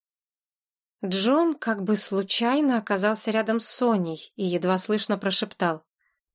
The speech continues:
«Попытайся по дороге отвлечь их внимание».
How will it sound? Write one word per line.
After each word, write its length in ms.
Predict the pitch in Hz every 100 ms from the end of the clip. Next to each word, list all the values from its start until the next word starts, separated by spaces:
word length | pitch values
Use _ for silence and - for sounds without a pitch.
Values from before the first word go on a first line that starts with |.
| -
«Попытайся 680 | - - - 170 165 -
по 140 | 165 175
дороге 400 | 175 165 175 190
отвлечь 420 | 190 175 160 -
их 180 | 175 -
внимание». 680 | 180 170 165 165 170 170